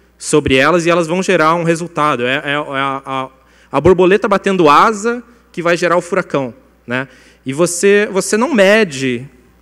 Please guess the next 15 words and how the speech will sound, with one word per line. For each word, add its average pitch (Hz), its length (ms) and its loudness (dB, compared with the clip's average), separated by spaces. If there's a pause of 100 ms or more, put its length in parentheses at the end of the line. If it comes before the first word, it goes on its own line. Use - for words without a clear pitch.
(240)
o, 139 800 0
o, - 40 -8
as 135 160 -2
borboletas 151 760 0
pra - 140 -6
saber 151 280 0
se 147 80 -8
vai 156 100 0
ter 151 100 -2
uma 147 60 -4
tempestade 135 600 -6
ou 131 60 -8
não. 113 200 -10
Você 127 180 -8
mede 190 480 -2